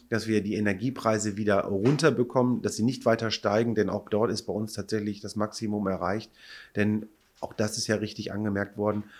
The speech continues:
wir wollen als Volksfeste auch vom Volksfest bleiben und dazu gehören auch volksfesttypische Preise, die jetzt schon im oberen Segment sind, aber die auf keinen Fall weiter steigen dürfen.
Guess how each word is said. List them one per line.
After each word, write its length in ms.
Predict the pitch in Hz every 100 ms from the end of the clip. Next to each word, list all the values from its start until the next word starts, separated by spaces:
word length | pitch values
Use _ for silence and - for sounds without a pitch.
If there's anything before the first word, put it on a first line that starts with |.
| -
wir 140 | 98 95
wollen 160 | 104
als 180 | 101 -
Volksfeste 680 | - 107 - 110 - 107 -
auch 120 | 95
vom 140 | -
Volksfest 560 | 98 113 113 - 98 -
bleiben 260 | 98 101 107
und 100 | 104
dazu 280 | 101 -
gehören 260 | 104 101 104
auch 120 | 98
volksfesttypische 1080 | - 110 107 - 101 - 104 110 104 104 95 - - _ -
Preise, 580 | - 110 123 120 117 - - -
die 100 | 110
jetzt 200 | 120 123
schon 160 | 127 107
im 100 | 104
oberen 320 | 123 107 107
Segment 420 | 101 101 107 117
sind, 140 | 107
aber 160 | 101 95
die 140 | 92
auf 100 | 98
keinen 220 | - 92 92
Fall 160 | 92
weiter 220 | 90 90
steigen 280 | 90 92 78
dürfen. 240 | 73 -